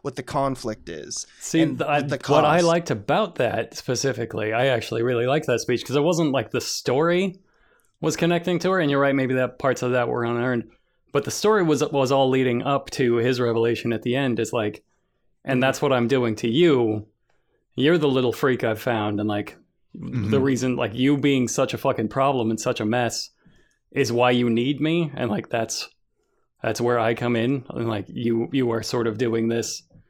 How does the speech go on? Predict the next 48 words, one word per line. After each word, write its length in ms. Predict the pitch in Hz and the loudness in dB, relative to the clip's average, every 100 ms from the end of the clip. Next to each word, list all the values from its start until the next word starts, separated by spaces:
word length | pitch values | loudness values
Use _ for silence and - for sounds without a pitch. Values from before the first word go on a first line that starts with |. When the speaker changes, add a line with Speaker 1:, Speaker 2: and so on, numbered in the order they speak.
| _ _ _ _ | _ _ _ _
Speaker 2:
to 140 | - 139 | -2 2
yourself, 560 | 123 113 - 120 117 | 2 2 2 2 0
and 80 | 113 | -2
I 120 | 110 | -2
am, 120 | 110 110 | 0 -2
like, 200 | 110 - | -4 -6
this 120 | 107 | -8
parasitic 600 | - 113 104 120 107 - | -2 -2 -2 -2 -4 -4
entity. 520 | 117 110 113 135 123 | -6 -6 -4 -2 -2
And 160 | 117 110 | -4 -4
then 160 | 104 107 - _ _ _ _ _ _ _ | -4 -6 -12 _ _ _ _ _ _ _
that, 220 | 139 135 131 | 2 2 2
I 100 | 131 | 0
don't 120 | 117 | 0
know. 120 | - | 0
I 100 | 123 | 0
loved 220 | 127 120 113 | 2 2 0
that 160 | 104 | -2
moment. 280 | 131 - - | -4 -6 -6
I 40 | - | -2
loved 120 | 139 | 0
Speaker 1:
Yeah. 160 | 160 131 | 2 2
Speaker 2:
that 120 | 110 | -2
he 100 | 113 | -4
came 280 | - 120 113 | -4 -2 0
to 100 | 123 | 0
that 160 | 110 | 0
moment 340 | 117 113 107 104 | 0 -2 -4 -6
of, 100 | 110 | -4
like, 220 | 107 - | -4 -4
"This 180 | 117 - | -4 -2
is, 260 | 110 110 - _ _ _ _ - | -2 -4 -10 _ _ _ _ -4
this 140 | 135 | -2
is 120 | 123 | 0
what 160 | 127 135 | 2 4
I 80 | 120 | 4
need 260 | 120 127 | 2 2
as 160 | 120 120 | 2 2
a 40 | 110 | 2
manager, 420 | 123 127 113 110 | 2 0 0 -2
is 100 | 107 | -2
I 120 | 113 | -2
need 260 | 120 127 - | 0 -2 -4
for 80 | |
you 240 | 110 123 131 | -2 0 0
to 60 | |
be 160 | 107 | 0
a 80 | 117 | -2